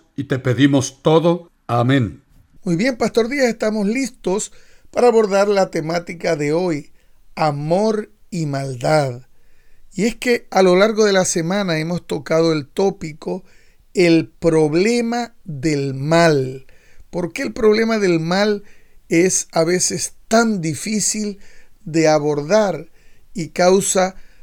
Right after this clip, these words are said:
Speaker 2: tantas, eh, opiniones encontradas? Es que a veces es difícil explicar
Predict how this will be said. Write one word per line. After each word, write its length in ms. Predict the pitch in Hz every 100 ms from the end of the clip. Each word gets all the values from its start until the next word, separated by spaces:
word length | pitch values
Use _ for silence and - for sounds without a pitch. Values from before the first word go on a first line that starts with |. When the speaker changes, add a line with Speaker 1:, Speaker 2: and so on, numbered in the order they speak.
| - - -
Speaker 2:
tantas, 920 | - 202 214 202 - 196 202 - - - - - - -
eh, 300 | 175 151 147
opiniones 920 | - 175 202 175 190 226 226 220 - -
encontradas? 1500 | 170 160 151 156 143 135 - 185 196 190 160 131 135 - - - - -
Es 120 | 156
que 120 | 208
a 60 | 180
veces 360 | 180 180 185
es 260 | 170 165 139
difícil 960 | 160 139 - 226 233 - 180 196 240 254 - - - _ -
explicar 1200 | 165 151 - - 156 147 131 185 185 165 190 -